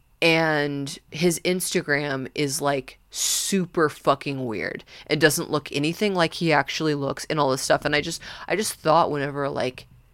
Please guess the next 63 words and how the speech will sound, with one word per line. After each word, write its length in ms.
I 120
thought 320
when, 180
like, 500
I 80
think 240
about 240
whenever 260
I'm 100
hanging 300
out 180
with 140
him, 380
or 200
the 120
times 360
that 100
I've 140
hung 200
out 140
with 140
him, 140
I 100
think 240
about, 240
like, 400
"Man, 320
I 120
could, 280
I 140
could 200
help 360
you." 280
Like, 140
I 40
really 340
do. 180
Like, 180
I 80
could 140
help 260
you 120
get, 160
like, 160
a 40
lot 260
of 80
pussy, 420
to 100
be 100
completely 380
honest. 320
'Cause 180
if, 120
like, 140
your 100
dating 320
profiles 480
or 60
anything 300
like 200
your 100
Instagram, 640